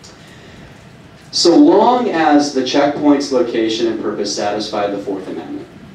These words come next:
Border Patrol may briefly,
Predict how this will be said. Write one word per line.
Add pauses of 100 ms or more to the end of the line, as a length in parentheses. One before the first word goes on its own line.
(880)
Border
Patrol
may
briefly,